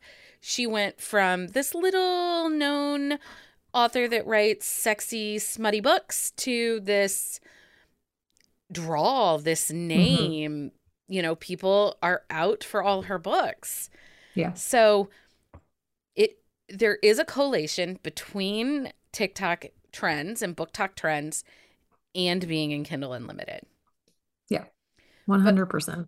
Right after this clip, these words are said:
Speaker 1: but I do think that there is this marketing push from certain places pushing
Speaker 2: Yep.
Speaker 1: their authors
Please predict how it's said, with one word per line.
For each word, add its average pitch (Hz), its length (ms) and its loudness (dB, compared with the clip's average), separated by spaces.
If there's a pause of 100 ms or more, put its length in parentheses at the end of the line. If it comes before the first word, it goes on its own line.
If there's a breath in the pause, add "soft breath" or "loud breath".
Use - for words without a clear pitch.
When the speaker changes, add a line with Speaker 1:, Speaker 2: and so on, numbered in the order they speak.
(140)
Speaker 1:
but 208 80 0
I 190 100 2
do 196 420 -4
think 165 360 -8
that 185 160 -8
there 147 180 -4
is 160 180 -4
this - 240 -8
marketing 165 720 -4
push - 600 -10 (1600)
from 285 440 -2 (400)
certain 403 320 -4
places 247 760 -2 (960)
pushing - 440 2
Speaker 2:
Yep. 277 140 -6
Speaker 1:
their 240 260 0
authors 202 560 0